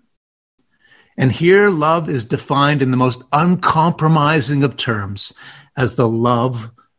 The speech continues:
of our enemies. I mean, had Jesus only told us to love our neighbor or our family or our friends or,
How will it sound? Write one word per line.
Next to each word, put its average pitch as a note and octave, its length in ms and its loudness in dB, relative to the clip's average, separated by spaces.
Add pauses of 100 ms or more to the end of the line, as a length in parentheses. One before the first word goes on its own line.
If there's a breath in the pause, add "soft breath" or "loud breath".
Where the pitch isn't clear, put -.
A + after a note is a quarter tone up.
(260)
of A2+ 260 -6
our A2+ 200 -2
enemies. F#2 920 -10 (840)
I - 60 -2
mean, E3+ 120 2
had E3+ 120 0
Jesus F#3 440 0
only E3 300 -2
told D#3 300 -2
us C#3 140 0
to - 100 -6
love C3+ 300 0
our A#2 100 0
neighbor C#3 560 0
or A2 200 -6
our G2+ 60 -4
family C#3+ 640 0
or A#2 160 -4
our G#2+ 80 -4
friends D3+ 560 -2
or, A2+ 240 -2